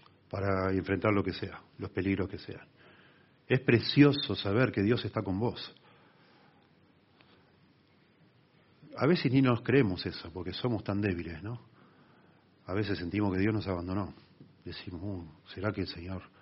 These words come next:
será que me pasó esto porque el Señor ya me dejó?". Porque vos sabés,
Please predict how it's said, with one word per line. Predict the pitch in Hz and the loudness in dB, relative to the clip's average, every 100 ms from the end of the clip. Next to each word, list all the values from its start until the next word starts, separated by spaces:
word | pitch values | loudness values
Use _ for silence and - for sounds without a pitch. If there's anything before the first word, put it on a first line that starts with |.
| - - - - | -20 -20 -20 -20
será | - 104 123 | -6 2 4
que | 113 | 4
me | 101 95 | 2 0
pasó | 98 113 | -2 0
esto | 117 - | 0 -2
porque | 92 85 87 82 80 - - _ _ _ _ _ _ _ _ - | -4 -6 -8 -10 -14 -18 -20 _ _ _ _ _ _ _ _ -16
el | 104 - | -12 -6
Señor | 92 104 - | -2 -2 -2
ya | 90 | -6
me | 87 | -6
dejó?". | 85 117 | -4 -4
Porque | 95 82 - - - - - | -4 -6 -10 -16 -20 -14 -8
vos | 92 | -6
sabés, | 95 110 110 | 2 4 4